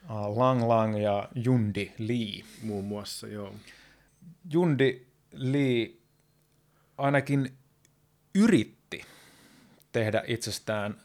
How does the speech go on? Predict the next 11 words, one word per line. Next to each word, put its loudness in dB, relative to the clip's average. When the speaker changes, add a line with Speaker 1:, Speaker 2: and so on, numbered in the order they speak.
Speaker 1:
vähän 0
erilaista 0
brändiä, -2
mm, -6
sanoisin -2
kymmenen -2
vuotta -12
sitten. -20
Speaker 2:
Mhm. -8
Speaker 1:
Hän 0
rupesi 2